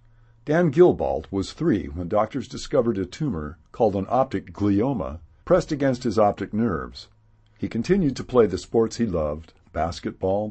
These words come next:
baseball, and football, until he lost most of his sight at eleven. Now he is nineteen and almost completely blind, and his favorite sport is tennis. When he first heard about tennis for the visually impaired,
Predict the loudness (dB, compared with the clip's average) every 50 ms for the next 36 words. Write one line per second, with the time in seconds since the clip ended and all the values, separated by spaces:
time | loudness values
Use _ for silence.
0 | -10 -8 -6 -6 -6 -8 -6 -2 0 2 2 2 2 0 -2 -4 -2 -2 -4 -4
1 | -4 -6 -6 -6 -6 -8 -12 -16 _ _ _ _ _ _ -4 -4 -4 -2 0 0
2 | 0 0 2 4 6 6 6 6 4 0 -6 -10 -2 0 2 2 2 0 -2 -6
3 | -4 -4 -6 -6 -4 -4 -4 -4 -4 -6 -10 -10 -10 -8 -6 -4 -4 -2 -2 -4
4 | -4 -6 -10 -12 -14 -18 _ _ _ _ _ _ _ _ _ _ _ _ _ _
5 | _ _ _ _ _ 2 4 6 8 8 8 8 8 8 6 4 2 2 0 -2
6 | -6 -8 -6 -6 -6 -4 -4 -4 -2 0 0 0 2 2 0 0 -2 -4 -8 -10
7 | -10 -6 -2 -2 -2 0 -2 -4 -6 -4 -2 -2 0 0 -2 -4 -6 -6 -8 -10
8 | -12 -14 -18 -18 -12 -8 -6 -4 -4 -4 -4 -2 0 0 2 0 -2 -6 -8 -10
9 | -8 -4 -4 -2 -2 -4 -6 -10 -8 -6 -6 -4 -4 -6 -10 -14 -18 -20 -20 _
10 | _ _ _ _ _ _ _ _ _ _ _ _ _ _ _ _ _ _ _ 2
11 | 4 4 4 4 4 2 2 2 4 4 4 4 4 4 4 2 2 0 -2 -2
12 | -2 0 -2 -4 -6 -8 -6 -4 -4 -2 2 2 2 2 2 -2 -2 -2 -2 -4
13 | -4 -6 -4 -2 2 2 2 2 2 -2 -6 -10